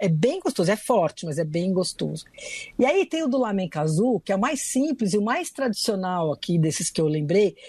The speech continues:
fica na Liberdade. É um caldo basicão, feito com, a partir da pasta do miso, super reconfortante, saboroso, é, corretíssimo, assim.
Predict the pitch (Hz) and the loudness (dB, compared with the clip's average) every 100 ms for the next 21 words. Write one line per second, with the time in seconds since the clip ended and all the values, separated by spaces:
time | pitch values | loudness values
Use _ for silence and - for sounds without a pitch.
0 | - - 208 180 202 196 202 214 208 240 | -16 -2 0 2 2 2 0 0 2 0
1 | 311 339 294 233 269 269 - - 190 185 | 0 0 0 -2 -2 -2 -6 0 0 0
2 | 190 214 196 180 175 _ _ 190 160 - | -4 -4 -4 -4 -8 _ _ -2 -2 -4
3 | - 185 - 185 170 - 160 180 160 170 | -2 -2 0 -4 -2 -2 -4 -2 0 0
4 | 170 - 170 180 208 - - - - - | 0 0 2 2 2 -2 -20 -20 -20 -12
5 | - - 381 - 269 269 226 202 196 - | -8 0 0 2 2 2 -2 -4 -6 -4
6 | 214 208 214 - 214 175 180 185 202 208 | 0 2 0 -2 -2 0 0 2 4 4
7 | 202 175 202 208 202 190 185 180 175 175 | 2 0 -2 0 2 2 2 -2 -2 -2
8 | 170 165 - 208 214 - - 247 226 185 | 0 0 0 -2 -2 -2 0 2 2 0
9 | - 160 151 - 175 180 | -4 -6 -6 -4 -2 -2